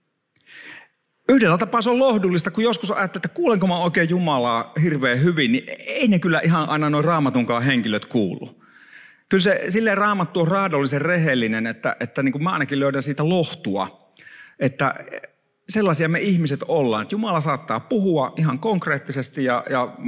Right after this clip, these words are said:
pitkänen ajattelee, että no ukkonen siellä vähän jyrähteli tai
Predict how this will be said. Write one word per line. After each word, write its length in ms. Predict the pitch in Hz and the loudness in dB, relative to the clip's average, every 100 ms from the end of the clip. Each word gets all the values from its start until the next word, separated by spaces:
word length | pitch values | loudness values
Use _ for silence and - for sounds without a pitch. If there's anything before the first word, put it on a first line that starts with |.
| 127 - _ | -4 -4 _
pitkänen 420 | 170 - 151 135 | -2 0 0 2
ajattelee, 360 | 135 135 123 123 | 2 0 -2 -2
että 120 | 147 | 0
no 120 | 147 220 | 0 0
ukkonen 420 | 160 - 127 151 | 0 -2 -2 0
siellä 220 | 190 185 | -2 -2
vähän 220 | 190 196 | -2 -2
jyrähteli 560 | 202 180 151 120 131 123 | 0 2 0 0 0 0
tai 240 | 135 135 | 0 -4